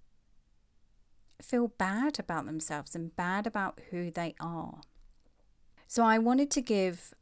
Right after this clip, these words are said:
um, some guidance around this if you're in a similar place, if, if, you know, you've had a meditation practice go out the window, or if you found that your health, <laughs> healthy,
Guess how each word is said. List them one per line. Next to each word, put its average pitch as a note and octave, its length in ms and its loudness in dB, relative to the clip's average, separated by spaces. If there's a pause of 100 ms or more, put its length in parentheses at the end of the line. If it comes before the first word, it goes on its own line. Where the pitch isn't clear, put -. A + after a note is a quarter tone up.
um, F3 420 -4
some - 260 -6
guidance F3+ 540 -2
around E3+ 220 -2
this E3+ 240 -2
if E3+ 120 -12
you're F3+ 140 -2
in F3 80 -4
a E3+ 60 -8
similar G3 400 -2
place, F#3 520 -4
if, F3+ 320 -6 (560)
if, - 360 -4 (340)
you G#3 160 -4
know, F#3 80 -2
you've F3+ 360 -6
had F3+ 440 -2 (840)
a G3+ 80 0
meditation G#3 720 0
practice F#3+ 440 -4
go F3+ 220 0
out F3 180 0
the F3 80 -4
window, E3 720 -6
or F3+ 400 -2
if F#3+ 220 -8
you G3+ 80 -4
found F#3+ 460 -2
that F3+ 300 -4
your F#3+ 380 -2
health, G#3 300 -2 (220)
<laughs> - 560 -10
healthy, A3+ 600 4